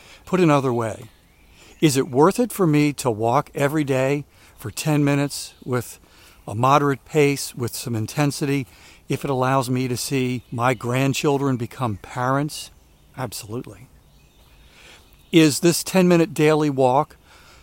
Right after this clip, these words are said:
worth it if it gives me two more years to walk and enjoy life with Ava? Absolutely.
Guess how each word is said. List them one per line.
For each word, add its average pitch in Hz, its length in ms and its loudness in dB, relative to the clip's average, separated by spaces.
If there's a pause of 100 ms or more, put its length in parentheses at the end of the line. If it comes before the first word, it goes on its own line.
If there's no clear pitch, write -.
(460)
worth 139 440 0
it 160 140 0 (320)
if 123 120 -4
it 127 120 -2
gives 135 260 0
me 135 180 0
two - 320 -2
more 147 260 2
years 131 680 -4 (300)
to - 120 -12
walk 120 500 0
and 117 140 -4
enjoy 117 360 -2
life 120 280 0
with 117 140 -4
Ava? 139 420 -2 (880)
Absolutely. 107 680 -12